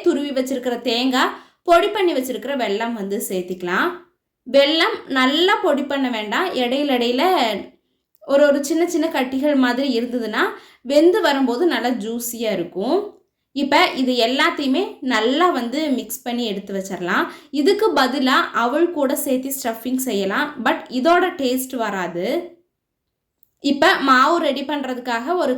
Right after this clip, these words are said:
கடாயில கோதுமை மாவை வந்து சேர்த்திட்டு நல்லா வறுத்து எடுத்துக்கலாம். கோதுமை மாவு கலரெல்லாம் மாறாது, சேம் இதே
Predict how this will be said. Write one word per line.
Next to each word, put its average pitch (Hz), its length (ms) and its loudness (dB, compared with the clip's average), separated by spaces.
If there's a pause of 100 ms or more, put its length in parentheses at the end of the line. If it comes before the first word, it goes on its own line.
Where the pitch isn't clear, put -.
கடாயில 240 460 0 (520)
கோதுமை 320 480 4
மாவை 240 300 -2
வந்து 233 240 -8
சேர்த்திட்டு 226 640 -4 (120)
நல்லா 240 320 2 (100)
வறுத்து 220 360 -2
எடுத்துக்கலாம். 196 560 -4 (1000)
கோதுமை 381 360 6
மாவு 320 460 2
கலரெல்லாம் 262 600 2
மாறாது, 233 420 -2 (220)
சேம் 294 300 2 (100)
இதே 240 180 4